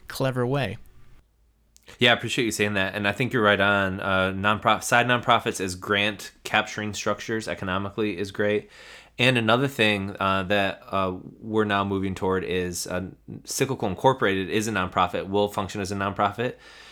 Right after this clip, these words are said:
Speaker 2: You can start for profits and put 'em underneath the umbrella of nonprofits and have that money funnel up.
Speaker 1: Yeah.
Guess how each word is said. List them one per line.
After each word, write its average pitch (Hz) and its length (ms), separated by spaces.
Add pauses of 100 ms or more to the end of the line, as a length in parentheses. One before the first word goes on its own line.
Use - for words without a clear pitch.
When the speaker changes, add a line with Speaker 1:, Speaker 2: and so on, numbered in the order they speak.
(140)
Speaker 2:
You 117 120
can 156 120
start 123 320
for 131 340
profits 101 480
and 92 140
put 120 120
'em 107 120
underneath 110 420
the 104 80
umbrella 95 340
of 87 80
nonprofits 92 600
and 92 80
have 98 160
that 92 160
money 92 240
funnel 92 420
up. 95 300
Speaker 1:
Yeah. 113 260